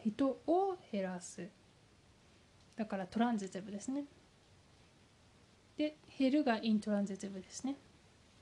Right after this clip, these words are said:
働く人を減らす会社が多くなっています。仕事をなくす人が増えないように何ができるか国も考えます。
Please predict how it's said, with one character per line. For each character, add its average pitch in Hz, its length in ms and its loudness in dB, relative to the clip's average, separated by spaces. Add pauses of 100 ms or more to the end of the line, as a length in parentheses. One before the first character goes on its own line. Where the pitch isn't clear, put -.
(680)
働 226 420 2
く 233 120 0
人 269 680 2
を 330 60 0
減 262 180 2
ら 226 140 4
す - 100 -8
会 202 240 0
社 202 240 -4 (220)
が 226 180 0 (320)
多 220 220 4
く 220 100 0
な 196 120 4
っ 190 60 -4
て - 180 -6
い 180 100 0
ま 185 120 -4
す。 - 160 -18 (800)
仕 - 160 -4
事 240 320 2
を 233 120 4
な 220 140 2
く 226 140 -2
す 226 200 -2
人 233 340 0
が 220 200 2
増 226 240 0
え 247 120 4
な 262 160 2
い 240 100 2
よ 240 160 4
う 233 40 4
に 214 260 0 (400)
何 247 260 4
が 220 160 4
で 202 120 0
き 240 180 -4
る 233 100 0
か 240 380 2
国 226 220 4
も 220 140 4
考 214 360 4
え 196 80 2
ま 196 140 -2
す。 - 180 -16